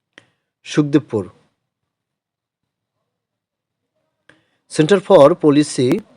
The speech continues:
Dialogue-এর সিপিডি চেয়ারম্যান কে? ডক্টর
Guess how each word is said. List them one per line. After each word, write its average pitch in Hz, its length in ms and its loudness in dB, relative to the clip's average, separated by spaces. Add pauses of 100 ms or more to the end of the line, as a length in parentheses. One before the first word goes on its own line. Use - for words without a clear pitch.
(300)
Dialogue-এর 151 640 0 (360)
সিপিডি 190 960 -4
চেয়ারম্যান 143 380 -2
কে? 120 320 -6 (2250)
ডক্টর 151 500 0